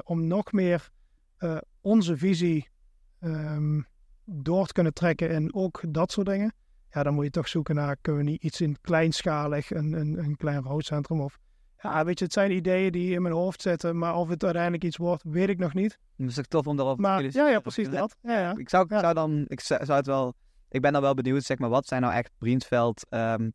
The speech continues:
Speaker 2: aspecten die daar terug moeten komen, mocht dat ooit
Speaker 1: Ja, sowieso dat je, dat mensen, eh, als daar iemand ligt, krijgen ze een sleutel en ze kunnen daar sowieso altijd binnen wanneer ze willen.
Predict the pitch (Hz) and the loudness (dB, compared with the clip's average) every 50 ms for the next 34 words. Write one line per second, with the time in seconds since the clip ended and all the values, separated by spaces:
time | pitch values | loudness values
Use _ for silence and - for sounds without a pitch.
0 | _ _ _ - 113 110 - - - 123 - _ - 123 113 117 117 110 117 113 | _ _ _ -6 -6 -6 -2 2 2 2 2 _ -2 -2 0 0 2 4 4 2
1 | 110 - - - 131 117 110 117 123 131 151 160 - - 120 - 123 120 110 107 | 2 0 -4 -4 -2 -2 -2 -4 -2 0 0 0 0 -2 -4 -2 0 0 0 0
2 | 104 107 127 123 - - 123 - 117 117 143 156 165 175 175 160 - - 196 208 | -2 -2 -4 -4 -4 -6 -8 -6 -4 -4 0 2 4 4 2 2 0 0 0 0
3 | 214 208 180 170 196 196 190 185 185 180 - - 180 175 170 165 175 170 160 175 | 2 2 0 0 0 2 2 2 2 0 0 0 2 2 2 2 0 0 0 0
4 | 175 180 175 165 - 180 170 170 170 - - _ - 180 165 165 160 160 160 - | 2 2 2 0 0 -2 -2 -2 -2 -4 -10 _ -10 -8 -6 -4 -6 -6 -8 -8
5 | - 180 180 - - 175 175 180 170 165 160 156 160 170 170 - - 180 185 170 | -8 -6 -6 -4 -4 -4 -4 -2 -2 -2 -2 -2 -2 -2 -2 -2 -2 -2 0 0
6 | 170 160 160 151 - - 190 180 170 165 160 151 156 156 156 151 160 156 - 180 | 0 0 -2 -2 -2 0 2 2 2 2 0 0 0 0 -2 -2 -2 -2 0 0
7 | 175 165 156 156 151 147 147 - - - _ _ _ _ _ - - 196 190 190 | 2 2 0 0 -2 -2 -4 -6 -10 -18 _ _ _ _ _ -6 0 2 2 2
8 | 175 175 170 170 - - 190 196 202 190 - 185 165 165 156 147 139 175 180 180 | 2 2 0 -2 0 2 4 4 4 4 2 2 2 2 0 0 0 2 2 4
9 | 165 156 160 160 160 156 160 160 160 160 147 - 139 143 151 147 131 131 | 2 2 0 -2 -2 0 2 2 2 2 0 0 -2 -2 -2 -2 -2 -6